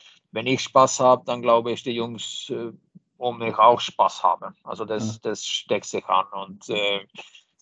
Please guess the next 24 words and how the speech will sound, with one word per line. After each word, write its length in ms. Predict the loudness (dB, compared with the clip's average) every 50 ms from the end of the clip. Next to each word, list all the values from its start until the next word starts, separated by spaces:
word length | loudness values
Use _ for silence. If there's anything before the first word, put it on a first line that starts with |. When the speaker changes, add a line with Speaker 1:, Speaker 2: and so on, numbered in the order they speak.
| _ _ 0
Speaker 1:
das 180 | 0 0 2 2
ist, 380 | 0 0 0 -2 -6 -8 -6 0
das 120 | 0 0 2
ist, 220 | 2 0 0 4
freut 240 | 6 6 6 6 6
mich, 160 | 2 0 4
dass 140 | 4 4 4
du 60 | 4
das 180 | 2 2 4 6
sagst, 240 | 6 6 6 4 -2
dass 100 | -4 -2
es 180 | -2 -4 -4 -4
sieht 180 | -6 2 4
aus, 180 | 6 6 6 4
dass 180 | 0 -2 0
ich 100 | -2 -8
Spaß 280 | -4 0 0 0 0 2
habe 260 | 0 0 0 0 -2
und 160 | -4 -4 _
das, 400 | -8 -8 -8 -8 _ _ _ _ -10
das 120 | -10 -8 -8
versuche 380 | -8 -8 -6 -6 -4 -2 0
ich 60 | 0
auch 340 | 2 4 4 2 2 0 -6